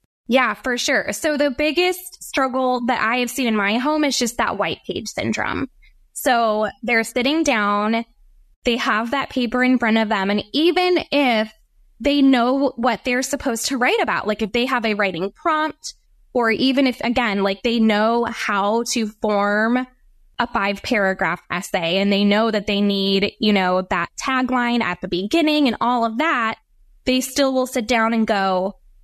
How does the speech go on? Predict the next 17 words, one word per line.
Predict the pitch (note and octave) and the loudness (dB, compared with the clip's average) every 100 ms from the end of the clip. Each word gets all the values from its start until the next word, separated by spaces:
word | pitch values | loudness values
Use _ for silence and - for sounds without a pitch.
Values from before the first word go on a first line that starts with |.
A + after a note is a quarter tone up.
| - - | -18 -4
"Well, | A3 | -2
I | G#3 | 0
don't | G#3 | -2
know | G3 | -4
what | F#3 | -4
to | - G3 | -4 -4
write." | - - - _ _ - _ - | -4 -6 -10 _ _ -20 _ 0
And | A3+ A3+ | 2 4
so | C4 A3+ G#3 G3+ - A3 | 2 2 2 0 -2 -2
just | A#3+ A3 | -2 0
getting | - C4+ C4+ B3 | 0 4 4 2
past | - A3+ G#3 A#3 - | 0 0 0 -2 -4
that | G#3+ - | -4 -2
white | G3+ F#3+ - | 0 0 -2
page | - G3+ F#3+ | -2 -2 -2
syndrome | - A3+ B3+ A#3 F#3 F3+ F3+ G3+ - _ _ - | -2 2 4 4 0 0 -2 -4 -8 _ _ -4
and | G#3 G3+ | 0 0